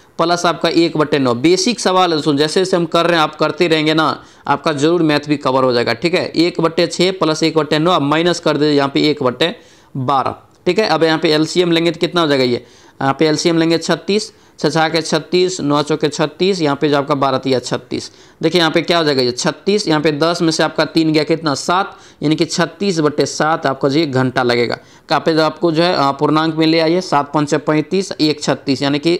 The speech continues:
सी आंसर इसका करेक्ट हो जाएगा। चलिए, नेक्स्ट क्वेश्चन यहाँ पे क्या पूछ रहा है, ये भी सवाल आपका एकदम बेसिक है, ठीक है, अच्छे से समझना सभी लोग।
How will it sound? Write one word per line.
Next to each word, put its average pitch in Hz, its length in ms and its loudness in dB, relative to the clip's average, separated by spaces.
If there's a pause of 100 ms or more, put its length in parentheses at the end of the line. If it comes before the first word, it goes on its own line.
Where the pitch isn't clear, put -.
(120)
सी 196 340 0
आंसर 131 300 -2
इसका 185 300 -2 (360)
करेक्ट 147 340 -2
हो 123 60 0
जाएगा। 113 280 -2 (920)
चलिए, 165 240 2
नेक्स्ट 160 260 0
क्वेश्चन 202 220 0
यहाँ 208 80 2
पे 208 60 0
क्या 202 140 0
पूछ 196 260 0
रहा 190 60 2
है, 180 60 2
ये 170 160 4
भी 202 100 2
सवाल 180 280 2
आपका 175 180 0
एकदम 175 320 0
बेसिक 160 380 0
है, 120 100 0
ठीक 175 200 0
है, 180 60 2
अच्छे 143 260 -2
से 180 100 -2
समझना 160 400 0
सभी 147 240 0
लोग। 117 180 -2